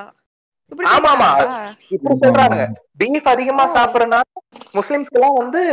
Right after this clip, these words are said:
Speaker 2: செக்ஸ் டிரைவ் அதிகமா இருக்கும், அதனால அவனுங்க ரேப் பண்ணுவானுங்கன்ட்டு, சரியா? ஒருத்தன் வந்து உணவு ரீதியா டிஸ்கிரிமினேட் செய்ய போறான். ஓ, ஒரு பெண் வந்து ஜெண்டர் ரீதியா டிஸ்கிரிமினேட் பண்ணப்படுறா. ஒரு, ஒரு திருநங்கை வந்து ஜெண்டர் ரீதியா டிஸ்கிரிமினேட் பண்ணப்படுறா.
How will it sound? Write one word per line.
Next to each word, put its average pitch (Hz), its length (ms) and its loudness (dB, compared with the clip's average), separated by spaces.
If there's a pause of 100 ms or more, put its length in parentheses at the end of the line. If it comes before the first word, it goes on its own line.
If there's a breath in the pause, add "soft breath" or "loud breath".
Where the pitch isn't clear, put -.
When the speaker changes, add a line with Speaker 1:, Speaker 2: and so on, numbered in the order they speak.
(360)
Speaker 2:
செக்ஸ் 165 240 -8
டிரைவ் 254 200 -2
அதிகமா 226 340 -2
இருக்கும், 214 220 0
அதனால 220 280 0
அவனுங்க 202 240 0
ரேப் 190 260 0
பண்ணுவானுங்கன்ட்டு, 117 640 -4 (300)
சரியா? 151 240 -4 (340 soft breath)
ஒருத்தன் 247 400 4
வந்து 262 160 2
உணவு 294 240 4
ரீதியா 254 300 4 (120)
டிஸ்கிரிமினேட் 208 540 -2
செய்ய 127 140 0
போறான். 98 280 -6 (200)
ஓ, 180 180 -4 (560 loud breath)
ஒரு 220 240 6
பெண் 285 220 6 (280)
வந்து 285 220 0
ஜெண்டர் 285 460 4
ரீதியா 240 340 6
டிஸ்கிரிமினேட் 180 600 -2
பண்ணப்படுறா. 110 440 0
ஒரு, 165 260 4
ஒரு 156 160 2 (280)
திருநங்கை 262 360 6
வந்து 220 200 2
ஜெண்டர் 226 340 2
ரீதியா 220 260 4
டிஸ்கிரிமினேட் 180 500 -4
பண்ணப்படுறா. 110 420 0